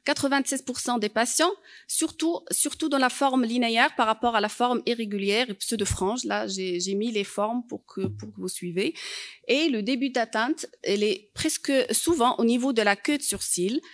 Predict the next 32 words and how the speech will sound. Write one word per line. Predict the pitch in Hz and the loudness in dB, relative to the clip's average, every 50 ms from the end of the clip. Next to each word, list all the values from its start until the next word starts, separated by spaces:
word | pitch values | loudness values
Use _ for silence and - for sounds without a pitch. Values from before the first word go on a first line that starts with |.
| - - - - _ _ | -20 -20 -20 -20 _ _
C'est, | 220 - 226 214 | 0 2 2 2
donc, | 202 220 214 - | 0 0 -2 0
c'est | - | 0
important | - 247 - - - - - 247 262 | -2 0 -2 -6 -6 -4 -4 -4 -4
de, | 220 202 220 240 233 - - 196 185 135 | -4 -4 -4 -4 -4 -2 0 0 0 0
de | 185 190 214 214 | 0 0 0 0
l'examiner | 208 208 233 240 220 220 226 220 208 208 202 202 196 | 2 0 0 -2 0 0 0 2 2 2 4 4 2
aussi. | - - - - - - - - | 2 2 2 0 0 0 -2 -6
Alors, | - - 233 180 185 | -4 -2 -2 -2 -4
c'est | - - - 302 - | -2 -2 0 2 4
une | 339 320 311 | 6 6 6
alopécie | 302 294 294 - 285 - - - 277 277 254 - - _ | 6 4 2 0 0 2 4 2 2 2 -2 -6 -8 _
normalement | - 220 247 240 240 247 240 240 240 233 214 - - | -2 -2 -2 0 2 2 2 2 2 0 0 -2 -2
non | - 202 214 254 294 | -2 0 2 2 4
cicatricielle, | 311 - - 254 - 226 - - - 185 - - - 240 277 330 381 330 214 | 4 2 2 2 0 -2 -2 -2 0 0 2 2 4 4 4 4 4 4 2
donc, | 196 208 220 214 - - _ | 2 -2 -2 -4 -8 -8 _
euh, | - 185 180 175 175 170 160 156 | -2 0 0 0 0 -2 0 0
c'est | - - - | 0 0 2
important | - 277 - - 254 - - - 262 311 | 0 0 0 -2 -6 -4 0 0 0 0
parce | 302 - - - | 0 -2 -4 -2
que | - 262 269 294 - - - - - _ _ | 0 -2 -2 -2 -6 -14 -16 -16 -20 _ _
on | - 220 | -2 -2
peut, | 208 - - 262 294 320 - - - - - _ - | 6 6 6 6 6 2 -2 -6 -16 -18 -20 _ -2
euh, | - 180 180 170 - | 2 2 2 4 4
surtout | - - 269 - - 349 | 4 2 2 2 0 2
au | 262 285 | 2 2
début, | 214 214 208 185 202 247 320 339 - _ - | 2 2 0 0 0 -2 -4 -4 -6 _ -10
on | 220 | -10
peut | - - - 269 285 285 | -10 -6 -4 -4 -4 -4
traiter | 285 - - 240 220 214 - 247 262 277 262 - | -4 -6 -6 -6 -6 -4 -4 -4 -2 -2 -4 -4
rapidement | 196 202 240 240 - 220 180 180 196 220 269 | -2 -4 -4 -4 -4 -6 -4 -2 -2 -2 -2
pour | - - - 233 269 - | -4 -6 -6 -6 -6 -6